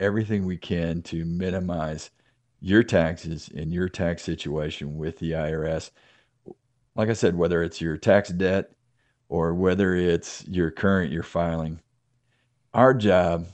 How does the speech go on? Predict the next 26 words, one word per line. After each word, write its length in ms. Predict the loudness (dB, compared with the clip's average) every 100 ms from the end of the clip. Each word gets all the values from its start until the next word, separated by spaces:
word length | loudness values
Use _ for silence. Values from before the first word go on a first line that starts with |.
| -16 -4
is 200 | -4 -2
to 100 | 0
lower 300 | 2 4 4
your 160 | 0
taxes 760 | -2 -2 -4 -6 -10 -10 -16 -20 _ _ _ _ _ _ _
and, 420 | -2 0 0 -2
you 200 | -4 -4
know, 60 | -4
to 80 | 0
put 160 | 2
it 40 | 4
in 80 |
easy 260 | 4 0 0
terms, 440 | 0 2 2 -2 -12 _ -16 -4
beat 280 | 0 0 0
the 160 | 0
I 200 | 0 0
R 160 | 0 -2
S 440 | -2 -4 -6 -18 _ _ _ _ _ _ _ _ _ _ _ _ -8
and 360 | -6 -4 -6 -12 _
keep 360 | -2 0 0
your 120 | -2 -6
taxes 500 | -4 -4 -4 -8 -10
at 140 | -10
a 40 |
minimum. 380 | -10 -10 -10 -12